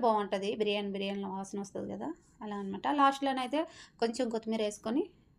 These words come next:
ఒక ఐదు, రెండు మూడు నిమిషాలు ఉంచేసి దింపేస్తానండి. ఓకేనండి, మీకు నచ్చితే like and subscribe కంపల్సరీ చేయండి ప్లీజ్ అండి. ఒక యాభై లైక్లనే ఈ వీడియో కావాలని మనస్ఫూర్తిగా కోరుకుంటున్నాను.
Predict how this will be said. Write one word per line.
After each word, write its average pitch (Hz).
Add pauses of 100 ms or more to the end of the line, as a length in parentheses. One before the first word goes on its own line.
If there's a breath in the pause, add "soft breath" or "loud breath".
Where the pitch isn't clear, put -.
(440)
ఒక - (120)
ఐదు, 220 (220)
రెండు 226
మూడు 226
నిమిషాలు 240
ఉంచేసి 226 (480 loud breath)
దింపేస్తానండి. 226 (1600)
ఓకేనండి, 285 (100)
మీకు 254
నచ్చితే 247 (300)
like 240
and 285
subscribe 240 (100)
కంపల్సరీ 233
చేయండి 208 (100)
ప్లీజ్ 233
అండి. 226 (100)
ఒక 220 (260)
యాభై 208
లైక్లనే 226 (120)
ఈ 214
వీడియో 208 (120)
కావాలని 208
మనస్ఫూర్తిగా 220
కోరుకుంటున్నాను. 196